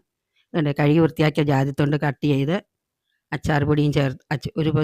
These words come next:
സ്പൂൺ അച്ചാർ പൊടി ഇട്ട് ഇത്തിരി മഞ്ഞൾപ്പൊടി, ഉപ്പും ചേർത്ത് നന്നായിട്ട് മിക്സ് ചെയ്ത് രണ്ട് ദിവസം മുമ്പേ സ്റ്റോക്ക് ചെയ്ത് വെച്ചിരിക്കും. അത് ആണ് നമ്മൾ അച്ചാർ ചെയ്-, എടുക്കാൻ, വെക്കാൻ പോകുന്നത്.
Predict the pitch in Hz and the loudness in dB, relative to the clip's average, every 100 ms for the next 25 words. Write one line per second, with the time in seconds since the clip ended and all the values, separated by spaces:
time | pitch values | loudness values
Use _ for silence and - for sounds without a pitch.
0 | - - 156 139 151 143 143 135 127 180 | -2 -2 -2 0 -2 0 0 -2 -4 -6
1 | 202 - _ _ _ _ _ _ _ _ | -6 -10 _ _ _ _ _ _ _ _
2 | _ _ _ - - _ 165 160 147 143 | _ _ _ -20 -20 _ 4 6 4 2
3 | 151 160 143 - 147 147 135 180 - 170 | 2 2 2 2 2 2 0 -4 -2 -2
4 | 151 151 135 143 135 - - 135 131 180 | 0 0 -2 0 -2 0 0 2 2 -4
5 | - _ _ _ 160 160 156 143 147 135 | -8 _ _ _ 0 2 2 2 0 0
6 | 160 208 - - - 185 170 170 151 143 | -2 -4 -6 -8 -4 0 0 2 0 0
7 | 113 120 113 110 - _ _ _ _ _ | -2 -4 -4 -10 -12 _ _ _ _ _
8 | _ _ _ _ _ _ _ - 139 160 | _ _ _ _ _ _ _ -8 -4 -2
9 | - _ _ _ _ - - - _ _ | -4 _ _ _ _ -18 -16 -18 _ _
10 | _ _ - - _ 160 151 143 143 139 | _ _ -20 -20 _ 6 8 8 6 4
11 | 147 143 131 127 - - 127 120 - 139 | 2 2 0 -2 -4 -8 -4 -6 -4 -4
12 | 123 120 110 117 117 110 | -2 0 0 -2 -4 -8